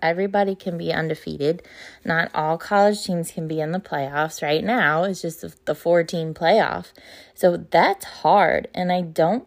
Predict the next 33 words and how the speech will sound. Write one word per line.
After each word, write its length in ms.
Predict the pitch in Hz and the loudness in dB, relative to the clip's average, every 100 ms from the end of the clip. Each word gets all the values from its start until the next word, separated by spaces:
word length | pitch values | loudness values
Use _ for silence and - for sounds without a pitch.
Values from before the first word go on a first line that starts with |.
| - | -6
think 240 | 202 208 | -4 -2
it's 220 | 202 - | -4 -4
right 280 | 165 170 180 | 0 0 0
to 100 | - | -6
just 320 | 165 165 - - | -6 -6 -8 -6
fire 400 | 151 156 185 185 | -2 0 2 2
all 200 | 165 165 | 2 0
of 120 | 156 | -2
these 240 | 151 160 | -4 -8
coaches 500 | - 175 196 156 147 | -8 -4 -4 -4 -8
because 300 | 156 170 170 | -8 -8 -6
they 100 | 175 | -6
didn't 280 | 151 160 160 | -2 -2 -2
make 180 | 156 160 | -6 -6
it 100 | 165 | -6
into 300 | 160 165 156 | -6 -6 -8
the 100 | 147 | -10
playoffs. 640 | - 180 180 - 185 - _ - - - - | -4 -2 -2 -4 -10 -20 _ -20 -20 -20 -4
So 280 | - 180 - | 4 4 4
I 140 | 170 | 0
think 280 | 165 185 208 | -2 -4 -4
Florida 300 | - 180 175 | 0 0 0
State 300 | - 170 165 | 0 0 0
made 280 | 160 156 165 | -2 -6 -4
the 120 | 156 | -4
right 220 | 151 151 | -4 -4
decision 560 | - 160 160 151 151 156 | -6 -8 -6 -6 -6 -10
here. 380 | 160 151 - 170 - _ _ _ _ _ _ _ _ - - | -8 -8 -8 -10 -16 _ _ _ _ _ _ _ _ -20 -18
So 220 | - 180 | 0 2
another 460 | 180 170 156 185 240 | 4 2 2 2 2
hot 280 | - 180 - | 0 -2 -2
topic 460 | 170 165 180 175 - | -8 -4 -4 -4 -8
is 400 | 160 156 165 | -4 -2 -2